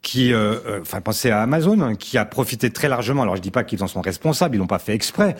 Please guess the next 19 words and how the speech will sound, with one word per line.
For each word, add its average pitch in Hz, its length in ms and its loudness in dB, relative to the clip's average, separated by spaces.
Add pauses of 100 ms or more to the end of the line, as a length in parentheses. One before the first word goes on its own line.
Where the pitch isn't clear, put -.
(240)
mais 110 100 4
n'empêche 113 280 2
qu'ils 107 100 -2
en 101 40 2
sont 101 140 -2
directement 107 440 0
bénéficiaires, 117 460 0
la 107 100 0
grande 101 220 0
distribution, 170 640 2 (400)
y 139 120 0
compris 143 440 2 (280)
tous 147 100 -2
ces - 160 2
labos 127 220 2
pharmaceut-, 117 340 0
pharmaceutiques 117 800 0
qui - 160 -2
vont, 120 240 0